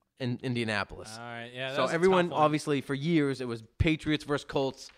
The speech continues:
Speaker 1: for A F C supremacy. Who's gonna get the one seed? Who's gonna get the two seed?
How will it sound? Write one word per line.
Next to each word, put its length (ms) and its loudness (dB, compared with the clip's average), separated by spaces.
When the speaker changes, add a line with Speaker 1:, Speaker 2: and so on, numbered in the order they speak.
Speaker 1:
for 180 0
A 140 2
F 100 -2
C 160 -4
supremacy. 760 -2
Who's 180 0
gonna 140 2
get 120 2
the 80 4
one 240 6
seed? 220 2
Who's 140 0
gonna 120 0
get 120 2
the 80 -6
two 200 0
seed? 360 -4